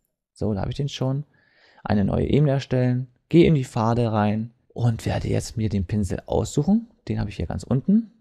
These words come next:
Okay, guck den mal, ob der auch wirklich klappen würde. Ja, sieht sehr gut aus, aber man sieht, der ist zu groß, der Pinsel.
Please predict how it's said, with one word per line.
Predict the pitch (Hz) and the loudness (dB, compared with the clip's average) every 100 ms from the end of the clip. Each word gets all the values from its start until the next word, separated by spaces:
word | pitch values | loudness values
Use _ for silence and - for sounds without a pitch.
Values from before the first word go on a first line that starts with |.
| - | -12
Okay, | - - - 131 196 _ _ _ _ _ - | -10 -6 0 2 0 _ _ _ _ _ -10
guck | 110 - | -8 -6
den | 87 | -4
mal, | 82 69 | -2 -2
ob | - | -2
der | 90 - | -4 -4
auch | 101 - | -8 -8
wirklich | 95 95 | -8 -8
klappen | - 95 87 | -6 -4 -2
würde. | 95 135 180 | 0 0 0
Ja, | 107 - 143 | -4 -6 -6
sieht | - - | -8 -6
sehr | 95 | -4
gut | 92 - - | -4 -4 -2
aus, | 117 139 | -2 0
aber | - 123 | 0 0
man | 123 113 | 2 0
sieht, | 120 - - | -2 -4 -2
der | 104 | -2
ist | - | 0
zu | 104 | -2
groß, | - 131 135 196 - - | 0 8 8 8 2 -2
der | 135 | 0
Pinsel. | 135 143 139 196 | 2 2 2 2